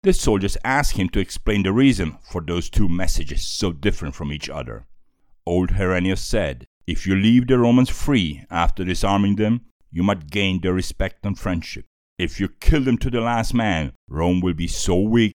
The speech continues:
that it won't be of any danger for generations to come. But whatever you choose to do, act quickly." Gaius Pontius asked his father, "And there is no compromise between the two options?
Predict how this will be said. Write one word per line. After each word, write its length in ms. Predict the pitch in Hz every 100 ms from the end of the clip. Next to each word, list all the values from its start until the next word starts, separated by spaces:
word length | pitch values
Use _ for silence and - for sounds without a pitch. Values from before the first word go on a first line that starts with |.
| _
that 160 | 80 78
it 140 | 76
won't 340 | 65 87 92 -
be 160 | 95
of 180 | 95 - -
any 160 | 95
danger 500 | 82 87 87 80 80
for 240 | - - 65
generations 720 | - 69 67 67 67 - 67
to 100 | 73
come. 340 | - 73 52 - _ _
But 480 | - 78 85 64 - - -
whatever 440 | 71 76 78 85
you 140 | 92
choose 240 | 101 117 101
to 100 | 104
do, 300 | 85 80 71 - -
act 360 | 85 71 - - -
quickly." 540 | - 69 - 69 - - - _ _ _ _ _
Gaius 280 | - 117 117
Pontius 540 | - - 110 - 82 -
asked 300 | 76 85 -
his 180 | - 73
father, 440 | - 76 69 67 - - - _ -
"And 260 | 87 85
there 140 | 73 98
is 140 | 123
no 120 | 185
compromise 800 | 185 - - 135 - - 123 127
between 320 | 104 113 110 104
the 60 |
two 200 | 104 -
options? 540 | 127 120 - 135 131